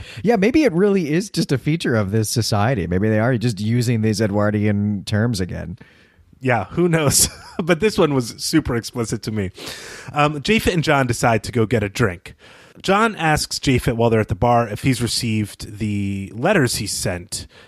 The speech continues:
Speaker 2: and how Anna's doing. And Japhet says that he never got a letter from John. John hurries Japhet to finish his drink because he wants to go see Anna.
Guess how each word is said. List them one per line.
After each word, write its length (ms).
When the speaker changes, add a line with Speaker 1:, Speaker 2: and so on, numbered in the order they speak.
Speaker 2:
and 260
how 460
Anna's 320
doing. 420
And 140
Japhet 260
says 280
that 120
he 160
never 240
got 220
a 40
letter 220
from 200
John. 400
John 400
hurries 480
Japhet 360
to 100
finish 260
his 160
drink 380
because 380
he 100
wants 260
to 80
go 140
see 320
Anna. 400